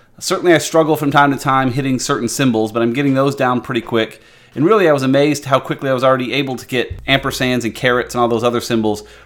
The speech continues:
without looking. I think if you tried it yourself, you'd be surprised how many you can get to. The keyboard, while it's blank in terms of labels, does have little bumps on the J and F keys and then on the five key on the number pad,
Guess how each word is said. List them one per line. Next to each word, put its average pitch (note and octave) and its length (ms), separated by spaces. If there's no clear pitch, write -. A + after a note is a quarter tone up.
without B2+ 240
looking. - 460
I - 60
think C#3 160
if C3 100
you D#3 100
tried E3+ 300
it D3+ 80
yourself, C3+ 460
you'd C#3+ 100
be C#3+ 80
surprised B2+ 560
how C3+ 100
many C3+ 100
you B2 100
can A#2 140
get A2 200
to. G#2 300
The B2 80
keyboard, F#3 500
while C#3+ 220
it's B2 100
blank D3 400
in C3 120
terms C3 200
of A2 120
labels, A2+ 320
does C#3+ 240
have C#3+ 140
little C3+ 140
bumps A#2+ 380
on A#2+ 120
the A2+ 60
J A#2+ 300
and A#2 140
F A2+ 200
keys A2+ 360
and A2 80
then G#2+ 80
on G#2 80
the G2+ 60
five A#2 380
key A#2 160
on A2 60
the G#2+ 80
number G#2+ 240
pad, G2 400